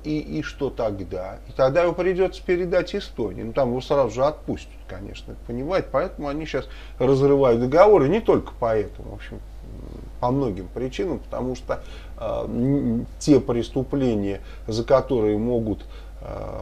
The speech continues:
подвергнуться наказанию эстонцы в России, они там в Эстонии не будут преступлениями, поэтому, конечно, э, путинцы быстрее вот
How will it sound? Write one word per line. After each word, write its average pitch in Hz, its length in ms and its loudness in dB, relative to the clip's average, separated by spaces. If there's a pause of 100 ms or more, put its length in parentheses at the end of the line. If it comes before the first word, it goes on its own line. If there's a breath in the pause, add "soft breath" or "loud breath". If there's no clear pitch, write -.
подвергнуться 113 720 4
наказанию 110 640 2
эстонцы 110 500 -4
в 95 120 -2
России, 127 640 0
они 123 260 0
там 117 220 -2
в 117 80 -2
Эстонии 127 400 0
не 117 180 2
будут 131 340 -2
преступлениями, 92 1000 -8
поэтому, 104 640 -4 (1040 loud breath)
конечно, 104 680 -6
э, 95 540 -14
путинцы 110 480 -6
быстрее 107 500 -4
вот 95 140 -6